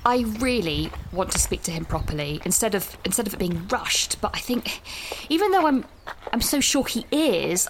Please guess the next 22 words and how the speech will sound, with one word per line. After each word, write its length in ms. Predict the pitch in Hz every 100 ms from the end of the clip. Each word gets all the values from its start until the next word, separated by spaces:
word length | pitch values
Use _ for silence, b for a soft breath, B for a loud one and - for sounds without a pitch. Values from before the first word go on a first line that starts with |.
| -
I, 100 | - - - - - - -
I 40 | 220
shouldn't 300 | - 294 226
say 260 | - 220
anything 380 | 185 160 - 160
yet. 180 | 151 147
I 60 | 175
shouldn't 340 | - 247 -
launch 400 | 196 233 220 -
into 180 | 202 185
serving 800 | - - 240 254 240 185 156 151
him, 260 | 151 147 156
you 100 | 175
know, 180 | 277
because 280 | 330 349 330 B B B -
I 80 | 294
don't, 200 | 403 330 B -
I 40 |
don't 100 | 370
think 100 | 370
anyone 260 | 311 269 254
else 300 | 254 240